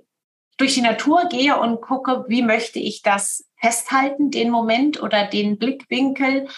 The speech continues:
und was sehen dann andere auch da drin.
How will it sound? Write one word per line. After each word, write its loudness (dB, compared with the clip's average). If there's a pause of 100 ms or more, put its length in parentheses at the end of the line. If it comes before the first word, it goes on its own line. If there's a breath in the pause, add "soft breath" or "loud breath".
(480 loud breath)
und 0
was 0
sehen 2
dann 2
andere 0
auch -8
da -8
drin. -12